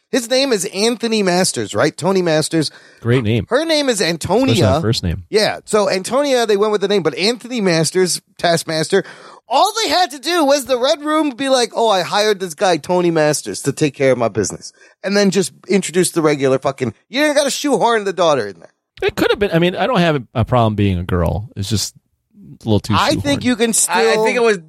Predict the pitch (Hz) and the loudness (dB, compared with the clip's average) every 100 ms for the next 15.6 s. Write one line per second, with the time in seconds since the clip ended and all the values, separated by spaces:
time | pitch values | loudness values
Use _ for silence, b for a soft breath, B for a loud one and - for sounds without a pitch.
0 | _ 151 170 - 202 208 180 214 170 208 | _ 0 0 2 0 0 -2 -4 -2 0
1 | 214 208 208 175 - 170 143 - 156 165 | 2 2 0 -2 -2 0 0 0 0 0
2 | 156 160 165 135 147 147 165 147 139 139 | -2 -2 -2 0 -2 0 0 0 0 0
3 | 147 151 151 143 135 135 120 - 120 127 | 2 2 2 0 -2 0 0 -2 -2 0
4 | 131 131 185 139 98 117 123 117 - 135 | 0 0 2 2 0 0 0 0 -2 -2
5 | 127 127 123 123 b b b b 151 156 | 0 2 0 -2 b b b b -2 -2
6 | - 185 190 160 185 190 196 175 170 190 | 0 -2 -2 -2 0 2 0 -2 0 0
7 | 190 _ _ 165 156 156 233 277 - 269 | 0 _ _ -14 -4 0 0 0 -2 -2
8 | 262 240 254 254 247 233 233 240 285 160 | 0 0 0 -2 0 0 2 2 2 0
9 | 87 170 151 170 165 170 85 82 104 B | -2 0 0 0 0 0 2 0 -2 B
10 | _ - 220 - 220 143 220 226 220 202 | _ -2 0 2 0 0 -2 0 2 2
11 | 190 175 170 185 175 151 170 180 175 185 | 0 -2 -4 0 0 2 2 2 2 2
12 | 175 175 175 175 - 170 202 - 294 - | 2 2 2 0 0 -2 -2 0 -2 0
13 | 269 202 220 202 170 180 170 156 156 - | -2 0 -2 0 0 0 0 2 2 0
14 | 147 147 - 135 104 113 113 113 - - | 0 0 0 0 0 2 2 2 -2 -6
15 | 107 104 101 98 87 | -6 -2 0 2 0